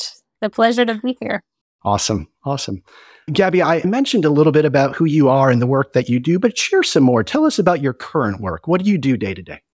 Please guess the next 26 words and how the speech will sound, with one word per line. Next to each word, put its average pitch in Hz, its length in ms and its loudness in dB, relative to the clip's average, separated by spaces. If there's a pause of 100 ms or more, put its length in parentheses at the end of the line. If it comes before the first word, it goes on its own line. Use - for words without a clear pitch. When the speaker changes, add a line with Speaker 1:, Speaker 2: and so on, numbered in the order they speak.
(180)
Speaker 1:
Well, 240 540 -2
my 233 260 -2
everyday 247 600 0
pediatrician 262 840 -4
life 226 320 -4 (100)
is, 226 360 -4
I 226 160 -6
think, 277 260 -12
a 302 60 -2
little 247 260 2
bit 240 260 -2
of 226 120 -8
what 233 180 -4
we 254 140 -2
imagine 226 680 -4
in 220 580 -8 (560)
the 240 140 4
old 240 220 0
magazines. 214 880 -8 (340)
Children 240 420 2
come 233 200 0
in 233 180 2
for 240 140 -2
their 226 160 -2
routine 233 440 0
checkups. - 1000 -2